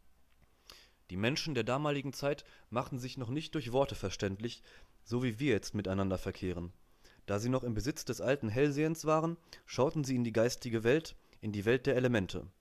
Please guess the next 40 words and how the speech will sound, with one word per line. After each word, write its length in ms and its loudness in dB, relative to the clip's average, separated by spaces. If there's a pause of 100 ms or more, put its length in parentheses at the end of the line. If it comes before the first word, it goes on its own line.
(560)
Und 160 -4
sie 80 -2
erlebten 440 0
die 100 -2
schwirrenden 560 0
Elementarwesen 880 2
um 140 0
sich 160 -6
herum, 320 0 (300)
während 280 2
sie 80 -4
Laute 440 2
wie 80 0
unsere 340 0
Vokale 540 2
A, 440 2
I, 380 -2
U 240 4
aussprachen, 800 0 (320)
indem 280 2
sie 120 4
aus 160 4
ihrem 260 0
Innern 320 2
erklingen 400 0
ließen, 360 0 (320)
was 220 0
sie 80 -2
in 140 0
Bildern 320 4
erlebten. 580 0 (720)
So 180 4
drückten 380 0
sie 140 2
auch 180 6
ihre 160 2
Empfindungen 540 2
und 160 -2
Gefühle 360 -2
aus, 280 2